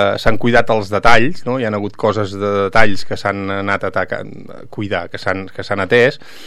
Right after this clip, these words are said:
però clar, això ens fa perdre una mica el, la,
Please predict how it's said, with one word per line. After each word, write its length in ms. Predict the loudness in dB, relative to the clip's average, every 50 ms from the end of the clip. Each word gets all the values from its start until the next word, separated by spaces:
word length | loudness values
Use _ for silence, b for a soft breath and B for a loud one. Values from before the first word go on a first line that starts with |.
| B B B -6
però 160 | -4 -4 0
clar, 160 | 4 4 6
això 160 | 6 4 2
ens 160 | 0 -2 -2
fa 240 | 2 4 6 6 6 6 4
perdre 320 | 2 2 2 2 0 0
una 100 | 0 0
mica 280 | -2 -4 0 2 2 2
el, 320 | 2 2 -2 -4 -6 -10 -12 -12
la, 240 | -8 -6 -6 -4 -4